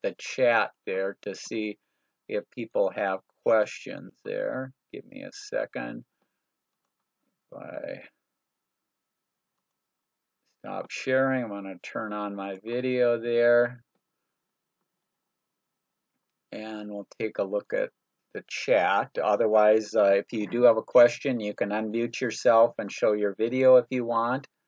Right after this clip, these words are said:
And, uh, we can, uh, talk. Or if there's, I see, uh, Jim, uh, mentions in here a new interesting camera app, Camera Plus or Camera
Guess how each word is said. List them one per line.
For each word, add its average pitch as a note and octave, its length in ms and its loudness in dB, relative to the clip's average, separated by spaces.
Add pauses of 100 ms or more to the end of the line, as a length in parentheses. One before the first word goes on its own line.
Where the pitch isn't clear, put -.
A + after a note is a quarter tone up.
(320)
And, F#2+ 600 -4
uh, F#2 280 -2 (600)
we G#2 180 -10
can, G2 400 -8
uh, F#2+ 180 -8
talk. A2+ 400 4
Or G#2 120 2
if - 140 -4
there's, G2+ 300 0 (400)
I G2 100 -6
see, A2+ 440 0
uh, G#2 200 2
Jim, B2+ 520 -4
uh, A2 260 -2
mentions A2+ 520 -6
in A2 160 -8
here A#2 280 0
a G#2 80 -2
new A#2+ 340 -2
interesting A2+ 560 -8 (100)
camera B2+ 680 2
app, B2+ 60 0 (540)
Camera B2 360 2
Plus A#2+ 440 4
or G#2+ 120 -4
Camera A2 880 -2